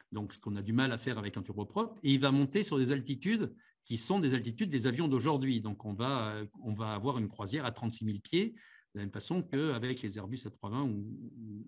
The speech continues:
act-, enfin, la famille, euh, Courroyen-Courrier actuelle. Donc, on va avoir, on, les mêmes, bah, des caractéristiques similaires en termes d'emploi par rapport à un turbofan, donc qui seront plus, qui seront plus, plus élevés que celles d'un turboprop aujourd'hui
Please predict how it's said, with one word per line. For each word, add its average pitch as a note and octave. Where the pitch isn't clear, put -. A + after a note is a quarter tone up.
act-, -
enfin, -
la F#2
famille, B2+
euh, G2+
Courroyen-Courrier C3
actuelle. B2
Donc, D#3+
on C#3+
va E3+
avoir, D3+
on, A#2+
les B2
mêmes, E3
bah, A#2+
des A#2
caractéristiques C#3+
similaires F#3
en D3+
termes C3+
d'emploi C3
par A#2
rapport A#2
à G#2+
un G2
turbofan, B2+
donc A2+
qui A#2
seront B2
plus, B2+
qui -
seront A#2
plus, A2+
plus A2+
élevés B2+
que A2+
celles A2+
d'un G#2+
turboprop A2
aujourd'hui G#2